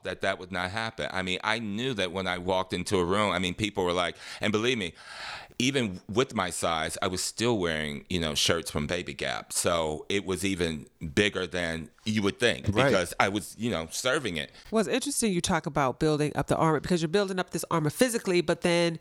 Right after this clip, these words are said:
Speaker 3: as we talked about at the top of the show, you were talking about being in trauma therapy, and
Speaker 2: Right.
Speaker 3: it's like you have to let down the armor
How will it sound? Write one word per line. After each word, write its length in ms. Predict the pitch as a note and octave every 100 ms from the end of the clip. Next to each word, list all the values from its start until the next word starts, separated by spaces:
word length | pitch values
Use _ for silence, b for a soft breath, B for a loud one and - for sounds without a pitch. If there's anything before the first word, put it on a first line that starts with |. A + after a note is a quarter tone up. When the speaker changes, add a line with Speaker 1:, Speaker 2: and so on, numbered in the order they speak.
| b b -
Speaker 3:
as 180 | E3 D3+
we 140 | E3+
talked 260 | - F3 -
about 140 | E3
at 40 | D#3
the 60 |
top 280 | - E3 -
of 80 | C#3+
the 80 | D3+
show, 200 | G#3+ F#3
you 80 |
were 80 | E3
talking 240 | F3 D#3 D#3
about 160 | D3
being 140 | D#3 C#3+
in 80 |
trauma 280 | - F#3+ G3
therapy, 380 | - D#3 D3 D#3
and 60 | D3+
Speaker 2:
Right. 40 |
Speaker 3:
it's 100 | D3+
like 140 | C#3+ - B D#3
you 80 |
have 260 | C#3+ D3 -
to 240 | C#3+ C3 - b b b b b D3
let 240 | D3 -
down 280 | D#3 D3 C3+
the 60 | -
armor 560 | D3+ C#3+ C#3 C#3 B2